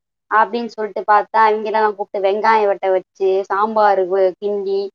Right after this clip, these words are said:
சாப்பாடு போட்டுக்கிட்டு பாருங்க. எல்லா அடிக்க வந்தவங்களும் அப்படியே கண்ணெல்லாம் அழு-,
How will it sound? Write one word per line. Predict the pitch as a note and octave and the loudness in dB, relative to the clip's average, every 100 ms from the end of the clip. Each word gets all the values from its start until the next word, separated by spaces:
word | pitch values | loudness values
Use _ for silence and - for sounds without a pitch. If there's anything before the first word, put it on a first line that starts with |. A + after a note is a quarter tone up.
| _ _ _ | _ _ _
சாப்பாடு | F#3 G3+ A#3 A#3 A3 G3 | 0 2 2 0 0 -2
போட்டுக்கிட்டு | G3 F#3+ F#3 F#3+ | -4 -2 -4 -6
பாருங்க. | - F#3+ G3 F#3+ F#3 | -2 0 2 0 -2
எல்லா | - F#3 G#3 G#3+ G#3+ | -4 -4 0 2 4
அடிக்க | G3+ G3+ A3 A#3+ | 4 2 -2 -4
வந்தவங்களும் | A#3 A3+ A3+ A#3 | -2 -4 -4 -4
அப்படியே | G#3+ - - | -4 -4 0
கண்ணெல்லாம் | G3+ A3+ A#3+ B3 A3 | 0 0 -2 2 2
அழு-, | G#3 A3+ A#3+ C#4 | 2 0 -6 -10